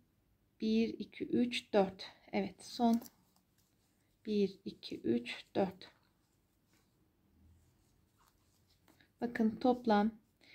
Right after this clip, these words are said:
bir, iki, üç, dört. Dört sık iğne ile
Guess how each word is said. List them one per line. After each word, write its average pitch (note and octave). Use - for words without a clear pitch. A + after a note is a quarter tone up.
bir, A3
iki, -
üç, -
dört. G3+
Dört C4
sık A#3+
iğne G3
ile C4+